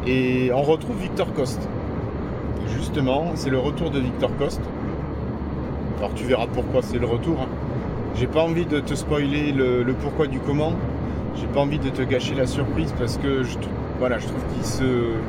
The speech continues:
ils méritent d'être lus tels qu'ils sont écrits. Et y a pas besoin de, d'en mettre, euh, de t'en faire des résumés de dingue, euh, avant. Donc ça, ce sont les bouquins d'Olivier Norek. Olivier, je te l'épelle pas, mais Norek, c'est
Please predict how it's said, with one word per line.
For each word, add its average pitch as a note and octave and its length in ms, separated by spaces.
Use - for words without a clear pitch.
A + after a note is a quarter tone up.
ils C#3 60
méritent D#3 300
d'être C#3+ 240
lus D#3+ 80
tels C#3 140
qu'ils - 120
sont C#3 160
écrits. C3+ 320
Et A#2+ 60
y B2 40
a A#2+ 40
pas C3+ 160
besoin C3 400
de, A2+ 300
d'en A#2 100
mettre, B2 300
euh, A2 220
de B2+ 80
t'en C3+ 160
faire C#3+ 180
des C3 100
résumés C3 380
de B2 140
dingue, B2+ 320
euh, G#2+ 160
avant. A#2+ 220
Donc C#3 140
ça, G3+ 80
ce - 160
sont F#3 100
les D#3+ 100
bouquins E3 280
d'Olivier C3+ 400
Norek. C3 300
Olivier, C3 320
je - 80
te C#3 60
l'épelle B2 320
pas, D3+ 240
mais C3 160
Norek, C3 340
c'est B2+ 220